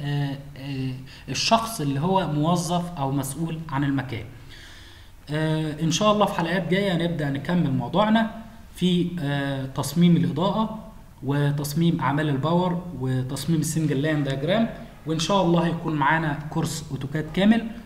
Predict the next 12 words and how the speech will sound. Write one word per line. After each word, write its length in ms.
بس 320
ارجوكم، 540
آه، 260
يا 140
ريت 260
تتابعوا 320
الفيديوهات 600
علشان، 560
آه، 420
لو 300
لقيت 340
فيه، 300